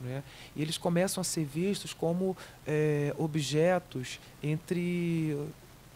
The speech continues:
como se fossem elos entre dois mundos, entre o visível e o invisível, né?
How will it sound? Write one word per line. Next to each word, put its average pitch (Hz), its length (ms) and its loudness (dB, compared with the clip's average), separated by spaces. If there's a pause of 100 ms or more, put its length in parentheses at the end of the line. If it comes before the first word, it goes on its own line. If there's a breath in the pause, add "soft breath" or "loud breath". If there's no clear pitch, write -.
(400)
como 196 180 -4
se - 120 -4
fossem 226 300 2
elos 180 500 4
entre 175 240 0
dois 180 320 2
mundos, 175 400 0
entre 165 180 -2
o 175 40 -2
visível 170 600 -2
e 180 40 0
o 175 40 0
invisível, 165 640 -2
né? 135 160 -4